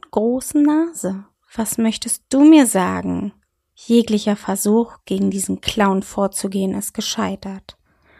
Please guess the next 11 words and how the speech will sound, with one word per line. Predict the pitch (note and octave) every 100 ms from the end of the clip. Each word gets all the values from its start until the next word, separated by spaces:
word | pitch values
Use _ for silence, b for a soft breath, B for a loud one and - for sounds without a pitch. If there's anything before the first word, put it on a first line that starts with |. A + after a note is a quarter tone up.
| b b b _
Boah, | A3 G#3+
selbst | G3+ G3+ -
jetzt | G#3+ A#3+ B3 -
darüber | G3+ G3+ G3 G3 G3
zu | G#3+
sprechen, | G3+ - G#3 - A3 A#3+
fällt | A#3+ - G3+ G#3
mir | G#3
so | G3+ - A3
unglaublich | - A3 G#3+ G#3 G#3 G#3+ -
schwer, | - - G#3 G3 G3+